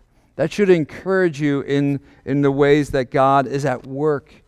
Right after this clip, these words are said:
in your life. And if you're in a small group, spend an evening where you just point out to one another where you see God at work in each other's lives. See, the problem with us is we, we know what happens on the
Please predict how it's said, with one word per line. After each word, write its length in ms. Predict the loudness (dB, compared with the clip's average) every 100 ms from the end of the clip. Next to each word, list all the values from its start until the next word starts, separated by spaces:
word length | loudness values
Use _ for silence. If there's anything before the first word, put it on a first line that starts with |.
| _ _ -8
in 120 | -4
your 180 | 0 0
life. 280 | 2 0 0
And 80 | -4
if 100 | 0
you're 180 | 0 2
in 80 |
a 60 | 0
small 340 | -4 -2 0
group, 360 | 2 4 4 2
spend 440 | -10 -2 2 6
an 160 | 4 2 -4
evening 440 | -4 -2 -2 0
where 100 | 0
you 160 | 0 0
just 260 | -2 -4
point 320 | -8 -4 0
out 260 | 2 0 0
to 100 | -4
one 180 | -2 -2
another 440 | 0 0 2 0 -6 _ _
where 160 | 0 2
you 160 | 4 0
see 220 | -4 -6
God 340 | 2 4 4
at 180 | 2 -6
work 380 | -2 -2 -2 _ -14
in 140 | -12
each 320 | -10 -10 -6
other's 420 | -4 -2 -2 -6 -12 _ _ _
lives. 760 | -2 0 2 0 -6 -12 -20 -20 _ _ _ _ _ _ -8
See, 120 | 2
the 80 | 2
problem 500 | 4 6 6 4 2
with 180 | 2 4
us 200 | 4 2
is 160 | -6
we, 240 | -4 -4 -4
we 260 | -4 0
know 180 | 4 4
what 140 | 4 2
happens 360 | 0 -2 -2
on 120 | 0
the 120 | 0